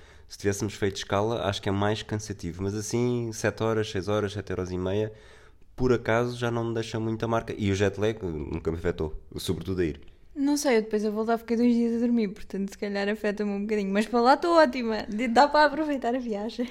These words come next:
Speaker 1: Tu a voltar ficaste dois dias a dormir, mas diria eu, por algumas das coisas que nós fizemos durante os dias. Teresa, isto não é necessariamente sobre Montreal, hum, mas lá está, tu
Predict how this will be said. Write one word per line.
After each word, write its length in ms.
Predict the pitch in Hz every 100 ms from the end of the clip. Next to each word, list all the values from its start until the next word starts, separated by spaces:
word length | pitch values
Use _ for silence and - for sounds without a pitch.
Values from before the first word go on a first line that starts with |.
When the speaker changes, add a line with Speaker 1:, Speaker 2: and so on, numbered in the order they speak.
| -
Speaker 1:
Tu 140 | -
a 20 | 85
voltar 360 | 87 - 90
ficaste 360 | 87 - 85 -
dois 140 | 87
dias 180 | 95 92
a 60 | 104
dormir, 260 | 123 175
mas 320 | 123 98 - -
diria 340 | 90 95 92 98
eu, 100 | 98
por 180 | -
algumas 440 | 92 85 85 87 85
das 120 | 85
coisas 300 | - 82 80
que 60 | 85
nós 120 | 82
fizemos 320 | 82 78 82
durante 300 | 82 78 80
os 80 | 76
dias. 280 | 71 69 - - - - - - -
Teresa, 380 | 110 92 87 -
isto 160 | - 120
não 60 |
é 40 | 117
necessariamente 440 | 113 110 110 110
sobre 400 | - 113 98 87
Montreal, 880 | 87 98 98 95 95 92 90 117 156 - - -
hum, 500 | - 92 95 95 98 -
mas 960 | 92 101 107 107 110 110 - - - -
lá 120 | 82
está, 260 | 87 - 69
tu 1040 | - 78 78 80 80 78 78 78 78 -